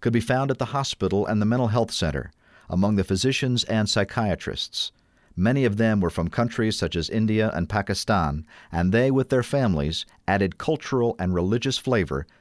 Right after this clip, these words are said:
to the casserole. One doctor who became a friend of mine was a Jain.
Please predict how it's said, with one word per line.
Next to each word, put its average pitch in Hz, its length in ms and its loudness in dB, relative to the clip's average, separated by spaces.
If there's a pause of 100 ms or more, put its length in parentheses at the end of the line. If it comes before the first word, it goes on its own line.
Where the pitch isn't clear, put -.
to - 80 -2
the 95 80 0
casserole. 78 640 -2 (920)
One 120 220 2
doctor 107 340 2
who 101 80 2
became 95 300 -2
a - 20 0
friend 120 300 0
of 82 100 -2
mine 85 360 0
was 92 140 -2
a 87 60 -2
Jain. 80 540 0